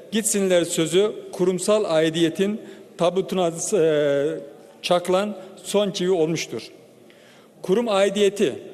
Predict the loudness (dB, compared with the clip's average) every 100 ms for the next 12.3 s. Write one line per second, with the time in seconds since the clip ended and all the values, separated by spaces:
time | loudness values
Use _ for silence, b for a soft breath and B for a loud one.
0 | -2 0 2 0 -2 2 0 2 0 0
1 | 0 2 2 2 B B B -6 0 0
2 | 0 -2 2 0 2 2 2 0 -4 0
3 | 2 0 0 0 0 -2 -4 -6 -12 B
4 | B B -20 -4 0 0 0 0 2 2
5 | 2 -2 -4 -12 -6 -4 -2 -2 -2 -2
6 | -2 -4 -2 -2 -2 0 2 2 2 -2
7 | -2 -2 -2 -2 -2 -2 -6 -12 -20 B
8 | B B -2 0 2 0 0 -2 4 2
9 | 4 0 0 -2 -8 B B B -4 2
10 | 4 4 2 4 2 2 -4 0 0 0
11 | 0 2 2 0 0 2 2 2 0 0
12 | -2 -4